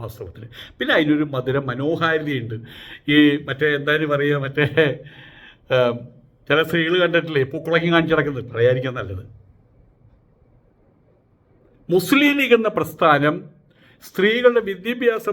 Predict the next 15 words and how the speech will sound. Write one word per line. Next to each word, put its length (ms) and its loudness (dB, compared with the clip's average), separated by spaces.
മുന്നേറ്റത്തിനായിട്ട് 1000 -4
വഹിച്ച 300 -6
പങ്ക്, 360 0
നമുക്കതിന് 560 4
വേറൊരു 320 2
ഉദാഹരണം 380 -2
കണ്ടെത്താൻ 380 -8
പറ്റില്ല. 300 -10
നമ്മുടെ 220 -4
ഇന്ത്യയിൽ 400 2
പെൺകുട്ടികൾ 460 0
വിദ്യാഭ്യാസം 600 -4
നിഷേധിക്കപ്പെട്ട 680 -2
സാഹചര്യങ്ങൾ 460 -4
ഉണ്ടായിട്ടുണ്ട്. 500 -2